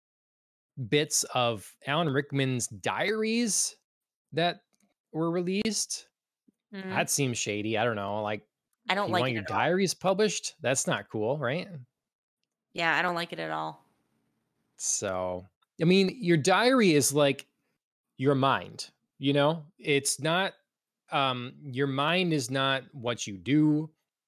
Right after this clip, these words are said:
Speaker 1: Your mind and your thoughts are not who you are. Um, we can get all Batman and say it's your actions that define you, whatever, you know? Um, I
Speaker 2: That's,
Speaker 1: guess
Speaker 2: that's,
Speaker 1: that's, uh,
Speaker 2: that's two
Speaker 1: that's
Speaker 2: very different
Speaker 1: Rachel.
Speaker 2: philosophical branches right there.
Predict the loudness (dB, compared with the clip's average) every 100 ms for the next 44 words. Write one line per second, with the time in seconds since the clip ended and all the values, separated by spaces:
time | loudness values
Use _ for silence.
0 | _ -10 -8 -4 -2 0 -2 -4 -6 -8
1 | -4 0 2 0 -2 -6 -6 -8 -10 -8
2 | -2 -2 -4 -4 -2 -2 0 2 0 -2
3 | -8 -12 _ _ _ _ _ _ -12 -10
4 | -8 -8 -6 -4 2 2 2 0 -2 -2
5 | -4 -2 -2 -2 0 0 0 -2 -8 -8
6 | -10 -4 -2 -2 -4 -2 0 0 -2 -4
7 | -4 -8 _ _ _ _ -4 0 2 0
8 | -4 -12 _ _ _ _ _ _ _ _
9 | _ _ -2 0 2 2 4 4 2 2
10 | 2 2 2 -2 _ _ _ -2 0 0
11 | 2 2 0 -4 -6 -8 -6 -8 -8 -14
12 | -4 -4 -4 -8 -10 -12 -14 -10 -10 -6
13 | -8 -6 -8